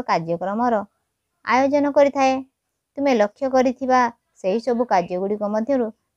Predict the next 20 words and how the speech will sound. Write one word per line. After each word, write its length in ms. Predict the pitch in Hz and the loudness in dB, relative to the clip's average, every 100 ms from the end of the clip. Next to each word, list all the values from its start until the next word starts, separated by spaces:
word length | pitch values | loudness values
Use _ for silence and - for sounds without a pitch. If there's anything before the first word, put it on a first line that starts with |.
| _ | _
କେତେଗୁଡ଼ିକର 720 | 285 285 285 240 220 220 226 226 214 _ _ | -2 2 2 2 0 -2 0 0 -2 _ _
ନାମ 220 | 196 170 196 262 | -6 -4 -2 2
ଲେଖ। 260 | 196 - 160 147 - _ - | 2 0 -8 -10 -14 _ -6
ଯେପରି 380 | 226 240 269 285 | -4 -2 0 2
ନାଚ 300 | 262 170 170 185 | 2 2 0 -6
ଗୀତ, 240 | 175 165 165 170 - _ _ - | -6 -8 -10 -10 -14 _ _ -6
ସେମିତି 320 | 262 285 277 | -2 -2 2
ଆଉ 220 | 247 247 269 254 _ _ _ _ | 4 6 4 2 _ _ _ _
ଆମେ 160 | 247 269 | 0 0
କିଛି 200 | 262 - | 0 2
ଲେଖିବା। 420 | 262 262 269 247 240 - _ _ _ _ _ _ | 2 2 2 2 0 -4 _ _ _ _ _ _
କ'ଣ 100 | 247 262 | -2 2
ଲେଖିବା 380 | 254 254 220 208 | 2 2 2 2
ନା, 140 | 254 403 _ _ 208 | 0 -4 _ _ 0
ନାଟକ, 520 | 180 - 214 208 214 208 196 190 - _ _ _ _ - | 0 2 0 0 4 6 6 2 -8 _ _ _ _ -8
ଟିଭି 260 | 208 180 214 | -6 -4 0
ଦେଖିବା, 520 | 240 233 240 226 214 208 208 - _ _ _ _ - | 0 0 2 4 6 4 -2 -12 _ _ _ _ -4
କଣ୍ଢେଇ 460 | 196 185 185 220 | -2 -2 0 0
ନାଚ, 280 | 247 233 233 226 220 214 208 - _ _ _ - | 2 0 0 4 6 6 2 -8 _ _ _ -16
ସିନେମା, 600 | 220 190 196 226 233 | -8 -6 -2 0 0